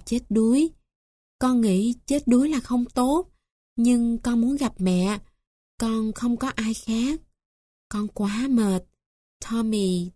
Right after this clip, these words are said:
đang đợi lấy thư. Mẹ tha thứ cho con nếu con phải làm việc này. Con thương của mẹ, Lena." Tommy vẫn trung kiên chờ đợi.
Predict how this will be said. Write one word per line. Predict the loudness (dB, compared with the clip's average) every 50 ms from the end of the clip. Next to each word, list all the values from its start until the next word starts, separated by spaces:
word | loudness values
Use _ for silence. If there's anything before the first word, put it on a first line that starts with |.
| _
đang | -6 -4 -4 -2 -2
đợi | -2 -2 -2 -2
lấy | -4 -4 -4 -4
thư. | -4 -2 -2 0 0 -2 -2 -4 -8 _ _ _ _ _ _ _
Mẹ | -4 -2 -2
tha | -2 -4 -6
thứ | -4 -2 -2 -2
cho | 0 0 -2 -4 -2 -2
con | -2 0 0 0 0 0
nếu | 0 0 -2
con | -2 -4 -4 -4 -2 -4 -4 -6 -6 -6
phải | -6 -6 -4 -4 -4
làm | -4 -4 -2 -2 -2
việc | -4 -4 -6 -6
này. | -4 -4 -2 0 0 0 -2 -2 -6 -10 _ _ _ _ _ _ _ _ _ _ -6
Con | -6 -4 -4 -6
thương | -6 -4 -2 -2 -2 -2
của | -4 -2 -2
mẹ, | 0 -2 -2 0 0 -2 -2 -2 -6 _ _ _ _ _ _ _ _ -6
Lena." | -4 -4 -2 -2 -2 -2 -2 -2 -2 -4 -6 -8 -10 _ _ _ _ _ _ _ _ _ _ _ _ _ _ _ _ _ _ _ _
Tommy | -4 0 2 2 4 2 2 0
vẫn | -2 -2 -2 -2 -2 0 -2 -2 -2 -2
trung | -2 -2 -2 -2
kiên | -2 -2 -2 -2 -2
chờ | -4 -4 -4 -2
đợi. | -2 -4 -4 -4 -4 -4 -6 -6